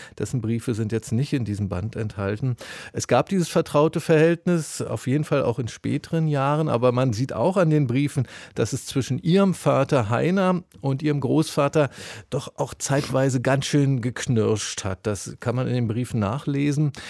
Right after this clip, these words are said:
Ihr Vater, der hat Hermann Hesse offenbar gedrängt, politisch deutlicher Position zu beziehen in der Nazizeit. Da hat Hermann Hesse ja in der Schweiz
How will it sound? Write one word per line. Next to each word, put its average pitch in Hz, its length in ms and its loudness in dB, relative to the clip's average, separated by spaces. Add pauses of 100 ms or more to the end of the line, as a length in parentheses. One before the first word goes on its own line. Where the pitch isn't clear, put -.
(120)
Ihr 131 160 2
Vater, 160 640 0
der 131 240 -2
hat 139 260 -4
Hermann 139 280 0
Hesse 139 320 0
offenbar 135 500 0
gedrängt, 131 720 0
politisch 147 600 -2
deutlicher 135 640 0 (380)
Position 131 720 0
zu 131 180 -2
beziehen 107 480 -2
in 113 140 -2
der 113 120 2
Nazizeit. 101 1000 -2
Da 98 100 -2
hat - 360 -8 (220)
Hermann 107 280 0
Hesse 101 280 -2
ja 104 180 0
in 101 100 -2
der 104 100 0
Schweiz - 600 -4